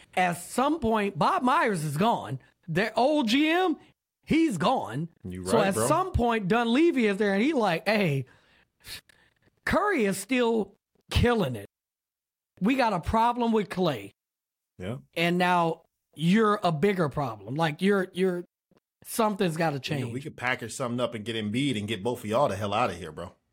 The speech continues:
Speaker 1: <sighs> Ugly.
Speaker 2: Draymond
Speaker 1: Ugly.
Speaker 2: and Klay for Embiid. Sixers,
Speaker 1: And you kn-
Speaker 2: like, cool.
Speaker 1: or,
Speaker 2: I mean,
Speaker 1: or,
Speaker 2: what
Speaker 1: who,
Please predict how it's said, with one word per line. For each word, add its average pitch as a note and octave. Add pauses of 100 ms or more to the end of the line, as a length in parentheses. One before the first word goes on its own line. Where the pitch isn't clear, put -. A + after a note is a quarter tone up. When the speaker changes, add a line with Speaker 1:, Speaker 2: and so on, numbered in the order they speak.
(120)
Speaker 1:
<sighs> -
Ugly. B2+ (460)
Speaker 2:
Draymond C3+
Speaker 1:
Ugly. C3+
Speaker 2:
and D3
Klay F3+
for C#3
Embiid. F#3+ (180)
Sixers, F3+
Speaker 1:
And G3
you A#3+
kn- B3+
Speaker 2:
like, D#3+
cool. C4+
Speaker 1:
or, F#3+
Speaker 2:
I C4+
mean, F3+
Speaker 1:
or, C4
Speaker 2:
what - (320)
Speaker 1:
who, D#4